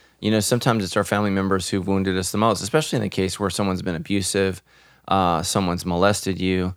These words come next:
Um, it's not uncommon for the family to rally around the molester or, or the, uh, the, um, person that's, um, done the abuse because, right, families don't want to acknowledge that there's evil within the castle.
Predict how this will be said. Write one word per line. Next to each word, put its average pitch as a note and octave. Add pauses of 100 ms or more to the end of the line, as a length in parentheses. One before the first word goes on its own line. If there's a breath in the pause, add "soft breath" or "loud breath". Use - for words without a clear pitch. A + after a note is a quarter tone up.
(400 soft breath)
Um, G2
it's G#2+
not B2
uncommon A#2+
for G#2
the G2
family G#2+
to -
rally F#2
around G2+
the G2
molester F#2+
or, F#2
or F#2+
the, F#2
uh, F2+
the, F#2
um, F2 (300 soft breath)
person G#2+
that's, -
um, E2 (200)
done G#2+
the G2+
abuse G2+
because, G2 (480 soft breath)
right, A2+
families B2+
don't G#2
want G2
to G2+
acknowledge F#2+
that E2
there's F#2
evil F#2
within F2
the E2+
castle. -